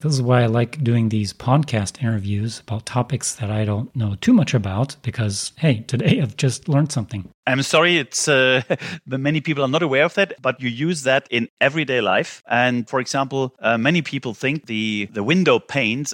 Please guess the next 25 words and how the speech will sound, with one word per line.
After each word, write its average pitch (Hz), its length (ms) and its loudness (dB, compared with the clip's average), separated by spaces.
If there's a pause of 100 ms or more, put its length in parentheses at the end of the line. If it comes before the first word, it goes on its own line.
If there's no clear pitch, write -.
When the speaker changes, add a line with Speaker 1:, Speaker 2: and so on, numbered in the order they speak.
Speaker 2:
are 107 180 2
evacuated. 101 840 -2 (120)
Yeah? 135 240 -4
That's - 260 -4
a - 20 -6
myth. 139 340 0
That's 117 220 -2
not 139 120 -6
true. 175 320 -2
There's 123 280 0
a 110 40 -8
gas 117 280 0
in - 100 -4
it. 180 160 -6
And 120 320 0 (100)
so, 117 540 2
um, 113 560 2
uh, 104 300 0
if 120 120 -6
you 120 80 -2
would 135 160 -8
evacuate 117 540 0
a 104 80 -4
window 135 480 2
pane, 143 400 -4